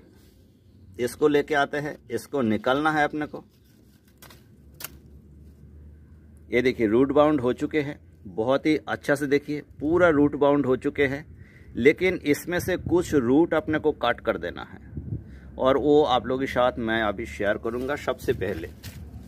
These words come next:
और आपको बिल्कुल भी घबराने की कोई भी ज़रूरत नहीं है, ये मैं हमेशा आप लोगों के साथ update देते रहता हूँ।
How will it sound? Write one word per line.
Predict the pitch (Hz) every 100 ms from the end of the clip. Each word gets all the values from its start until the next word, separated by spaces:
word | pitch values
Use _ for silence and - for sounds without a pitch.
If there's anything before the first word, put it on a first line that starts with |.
| - - - - - - - - - - - - - - - - - - - - -
और | 139 151 - - 120
आपको | 139 - 196
बिल्कुल | 185 180 180 208
भी | 202 208
घबराने | 135 117 147 180
की | 196 190
कोई | 160 170
भी | 170 170
ज़रूरत | 127 123 143 -
नहीं | 127 120 131 160
है, | 160 - - - - - -
ये | 131 160
मैं | 170 170 -
हमेशा | 113 113 139 165
आप | 151 143
लोगों | 151
के | 156
साथ | 160 147 - - -
update | 104 110 135 117
देते | 107 107 139
रहता | 147 156
हूँ। | 147 - -